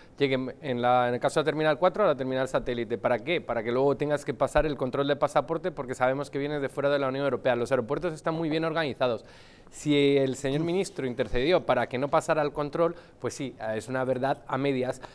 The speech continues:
pero es una verdad a medias después de una sucesión de mentiras que, eh, hemos descubierto al señor Ábalos. Digamos que al principio decía que iba a ver al ministro de Turismo,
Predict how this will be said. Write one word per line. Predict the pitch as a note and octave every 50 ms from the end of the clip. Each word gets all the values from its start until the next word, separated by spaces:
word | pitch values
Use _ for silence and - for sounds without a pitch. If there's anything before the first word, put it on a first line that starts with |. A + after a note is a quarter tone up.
| - - -
pero | D#3 D#3+ F3 G3+ A3 - -
es | E3+ B2
una | D#3 D#3+ E3
verdad | E3+ E3+ E3+ F3 E3+
a |
medias | E3 E3+ F#3 G3+ G#3+ G3+ F#3
después | D#3+ - - - F3 E3
de | E3+
una | F3 F3+ F3+ E3
sucesión | - - D#3 B2+ C#3+ C3 - D#3 E3
de | F#3 G3
mentiras | F3+ D#3+ C3+ A#2+ D3+ D#3+ G3 F#3 -
que, | - - C3 A#2+ B2 B2 A#2+
eh, | A#2 A#2+ A#2+ C3 - E3+
hemos | C#3+ C#3 C3+
descubierto | C3+ D3 C#3 - C3+ A#2+ B2+ B2+ A#2+ C3+
al | A#2+
señor | - - A#2 A2 G#2+ A#2+
Ábalos. | D3 F#3 E3+ C3+ B2 A2+ - - - C#3+
Digamos | B2 A#2 A#2 A#2+ C3+ C#3+ -
que | D#3+
al | C#3 A#2+
principio | C#3 C3+ - - - - B2+
decía | B2 B2 B2+ C#3 A2+
que | A2+ B2+
iba | A#2+ A#2
a |
ver | A#2 B2 A#2+
al | A#2 A#2
ministro | A#2+ A#2+ A2+ - - A#2
de | G#2+
Turismo, | - - A#2 E3+ F#3+ - E3 D3+ D#3 D#3+